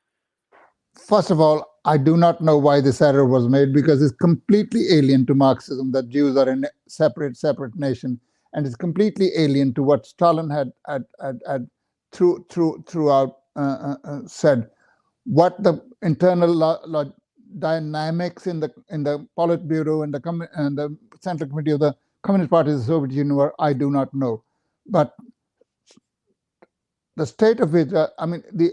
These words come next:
only possible, and it's a conjecture, it's no more than that,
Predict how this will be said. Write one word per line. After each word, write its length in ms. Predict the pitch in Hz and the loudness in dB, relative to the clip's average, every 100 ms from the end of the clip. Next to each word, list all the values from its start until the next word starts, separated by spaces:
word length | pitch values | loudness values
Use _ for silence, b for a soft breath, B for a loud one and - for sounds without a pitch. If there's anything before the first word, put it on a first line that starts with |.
| - | -2
only 340 | 214 226 226 226 | -2 0 0 -2
possible, 680 | - 214 208 185 143 127 - | -2 -4 -2 0 0 -2 -4
and 100 | 160 | -2
it's 160 | 165 180 | -2 -2
a 40 | |
conjecture, 560 | 170 190 170 160 - 151 | -2 2 2 0 -2 -6
it's 160 | 120 135 | -6 -4
no 160 | 156 | -2
more 200 | 143 135 | 0 -2
than 160 | 131 127 | -2 -4
that, 140 | 120 | -8